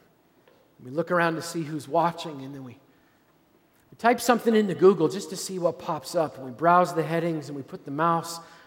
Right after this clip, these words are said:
over top of the link. We raise our finger over top of the button, and we swallow real deep.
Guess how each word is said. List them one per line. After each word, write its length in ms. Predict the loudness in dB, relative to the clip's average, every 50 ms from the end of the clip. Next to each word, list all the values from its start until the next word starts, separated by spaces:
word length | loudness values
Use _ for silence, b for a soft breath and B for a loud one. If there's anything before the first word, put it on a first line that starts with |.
| b b -2
over 200 | -2 -2 -2 -6
top 300 | -8 -4 -4 -4 -4 -4
of 80 | -8
the 80 | -12 -10
link. 460 | -6 -4 -2 -2 -2 -4 -4 -8 -12 -18 -20 -20 -20 -20 -20 _ _ _ _ _ _ _ _ _ _ _ _ _ _ _ _ _ _ _ _ _ _ _ _ _ _ _ _
We 80 | -20 -14
raise 360 | -6 -2 4 4 4 6 6
our 100 | 4 2
finger 420 | 2 -2 -2 -2 0 2 4 4 4
over 200 | 4 4 0 -4
top 320 | -4 -4 -4 -4 -4 -6
of 80 | -10 -12
the 40 |
button, 460 | -12 -4 -4 -2 -2 -2 -4 -8 -10 -10
and 100 | -10 -10
we 60 | -10
swallow 760 | -10 -10 -12 -12 -4 2 4 6 6 6 6 6 6 4 4
real 280 | 2 2 2 2 0
deep. 420 | -2 -4 -6 -4 -4 -4 -4 -4